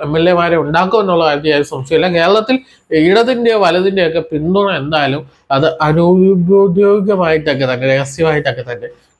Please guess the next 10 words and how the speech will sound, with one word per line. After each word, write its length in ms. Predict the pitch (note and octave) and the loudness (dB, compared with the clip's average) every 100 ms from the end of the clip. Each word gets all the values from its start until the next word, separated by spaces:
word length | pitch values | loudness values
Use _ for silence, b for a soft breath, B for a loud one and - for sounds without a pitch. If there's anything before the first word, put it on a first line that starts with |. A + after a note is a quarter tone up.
| - | -2
കിട്ടുമെന്ന 460 | F3+ C#4+ B3 F3+ | 0 0 0 0
കാര്യത്തിൽ 380 | E3 C#3 C3+ D3+ - | 0 -2 -4 -8 -6
യാതൊരു 360 | D3 C3 C3+ C3+ - D3+ | -2 0 -2 -4 -4 0
തർക്കവും 420 | D3 D#3 A#3+ G3 | 0 0 0 0
ഇല്ല. 120 | E3 | 0
കാരണം 180 | D#3+ F#3 | 0 -2
അങ്ങനെ 300 | F3+ G3 A3 | 0 -2 -2
കിട്ടിയാൽ 320 | A3 F#3 C4 C#4 | -4 -4 -2 0
മാത്രമേ 320 | B3 A#3+ A3+ | 0 0 0
ഇനി 180 | A3 | 0